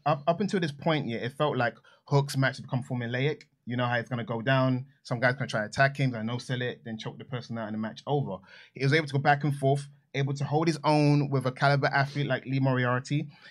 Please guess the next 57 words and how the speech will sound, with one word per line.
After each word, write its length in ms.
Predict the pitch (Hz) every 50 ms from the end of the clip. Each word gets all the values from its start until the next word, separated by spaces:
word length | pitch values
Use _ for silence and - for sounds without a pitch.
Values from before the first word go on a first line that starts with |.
| - _
And 140 | - 131 135
then 320 | 135 135 135 135 135 131 131
the 100 | 151 147
fa-, 200 | 143 143 160 -
the 120 | - 143 143
fact 280 | 143 - 190 185 -
that 60 | 165 151
the 60 | 147
match 200 | 151 151 143 -
was 100 | 135 -
so 140 | - 156 147
good, 200 | 139 151 143 143
I 220 | - 131 147 160 165
can't 280 | 160 - 156 143 107
wait 140 | 120 127 -
to 60 | - -
see 160 | - 135 131
them 240 | 127 123 117 113 113
wrestle 260 | 117 110 - - 113
again 380 | 107 104 117 113 110 110 104 -
down 180 | - 113 110 110
the 60 | 110
line. 300 | 113 120 123 113 104 98 - - - _ -
Hook 280 | - 156 160 143 - -
has 140 | 156 143 -
continued 420 | - 143 139 139 143 147 143 139
to 100 | 143 147
impress. 500 | 135 131 131 - 143 135 131 135 139 - - - - -
He 80 | - 139
should 220 | 135 - 175 170
be 100 | 156 165
much 380 | 147 143 147 165 185 170 - -
higher 400 | - 165 160 156 147 131 127 123 - - _ _ -
on 120 | 131 139
the 60 | 139 135
roster 280 | 135 147 143 143 -
than 140 | 131 135 131
he 160 | 127 127 131
is 80 | 135 120
right 220 | 117 127 123 113
now. 320 | 127 131 131 120 117 113 - - - - -
He's 200 | 131 127 - -
just 200 | 143 139 139 139
exclusively 540 | 143 139 - - 151 151 139 135 131 131
seen 260 | 127 - 139 131 131 123
<laughs> 60 | 123
on, 360 | - 135 - 143 131 139 123 -
on, 260 | 120 123 117 117 117 -
on 160 | 123 123 123
Rampage. 480 | 131 139 139 139 143 139 120 110 104 113
Like, 160 | 127 127 135
if 60 | 131
you 40 | 185
wanna 140 | 214 190 -
see 140 | - 180
Hook 180 | 139 135 - -
wrestle, 380 | 143 156 147 143 156 156 147 143